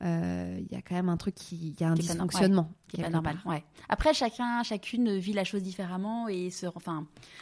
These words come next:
Speaker 2: la préparation à l'accouchement,
Speaker 1: Bien
Speaker 2: euh,
Speaker 1: sûr.
Speaker 2: il y en a qui vont prendre juste le truc, euh, standard de la clinique, de
Speaker 1: Oui.
Speaker 2: l'hôpital, d'autres qui vont dire, « Moi, je vais essayer la sophro. » Enfin, après, il y a aussi un, une partie aussi, euh, curiosité et, et puis aussi, euh,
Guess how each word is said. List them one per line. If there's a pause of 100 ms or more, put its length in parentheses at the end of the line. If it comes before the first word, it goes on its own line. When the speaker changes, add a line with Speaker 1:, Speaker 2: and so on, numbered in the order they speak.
(120)
Speaker 2:
la
préparation
à
l'accouchement,
Speaker 1:
Bien
Speaker 2:
euh,
Speaker 1:
sûr.
Speaker 2:
il
y
en
a
qui
vont
prendre
juste
le
truc,
euh, (320)
standard
de
la
clinique,
de
Speaker 1:
Oui.
Speaker 2:
l'hôpital,
d'autres
qui
vont
dire, «
Moi,
je
vais
essayer
la
sophro. »
Enfin,
après,
il
y
a
aussi
un, (160)
une
partie
aussi,
euh, (580)
curiosité (120)
et,
et
puis
aussi,
euh,